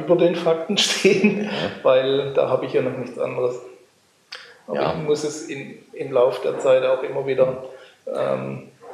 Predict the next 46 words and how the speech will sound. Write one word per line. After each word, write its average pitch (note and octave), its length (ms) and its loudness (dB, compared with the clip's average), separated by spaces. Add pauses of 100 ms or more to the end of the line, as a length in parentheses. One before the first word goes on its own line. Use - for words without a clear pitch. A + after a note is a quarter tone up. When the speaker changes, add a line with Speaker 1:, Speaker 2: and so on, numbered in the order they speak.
(320)
Speaker 1:
in D3 140 -2
der C3+ 180 6
Realität C3+ 680 4
bewiesen C3+ 460 -4
haben, C3 300 0
dass C3 100 -2
es C3+ 140 -8
tatsächlich B2+ 580 -2
geht C3 260 -4
und C3+ 120 -8
dann B2+ 200 -2
wächst - 360 -8
dieser, C3 340 -6 (500)
dieser C#3 220 -4
Glauben B2 420 4
weiter. B2 360 0 (520)
Speaker 2:
Unser E2+ 280 0
Thema F2+ 300 4
ist F2 180 2
vom D#2 200 0
Traum D#2 320 2
zum D#2 200 -8
Ziel. F2 280 2
Das E2+ 160 4
Speaker 1:
So D2 60 2
ist D#2 60 6
Speaker 2:
heißt, D#2+ 160 0
Speaker 1:
es. D#2 60 -4
Speaker 2:
ich - 60 0
habe E2+ 140 2 (520)
ein - 60 -12
schönes F#2+ 380 2
Bild G#2+ 220 4
für A2 120 2
mich G#2+ 200 -2
visualisiert. F#2 880 4
Speaker 1:
Mhm. D3+ 340 -4
Speaker 2:
Das F2 200 2
ist - 180 0
mein E2 160 2
Ziel, G2+ 280 2
da F2+ 140 4
will D#2+ 120 2
ich D#2 160 -4
hin. F#2 380 -2 (480)
Ja, D2 180 -4